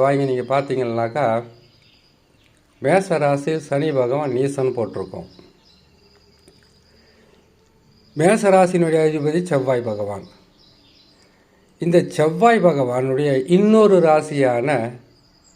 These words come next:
விருச்சகம். அந்த விருச்சக ராசியில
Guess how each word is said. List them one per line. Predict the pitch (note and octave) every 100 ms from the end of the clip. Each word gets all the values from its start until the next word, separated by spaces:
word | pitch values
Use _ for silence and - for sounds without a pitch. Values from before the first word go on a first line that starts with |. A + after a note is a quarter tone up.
| _ C#3+
விருச்சகம். | D3+ C#3 A#2+ F#2+ F2 - _ _ _ _ _ _ _ _ _ _ _ _ _ _ _ _ _ _ _ - _ _ _ _ _ _ -
அந்த | D#3+ E3+ D3+
விருச்சக | G3+ A#3 A#3+ A3 F#3+
ராசியில | E3+ D3+ D3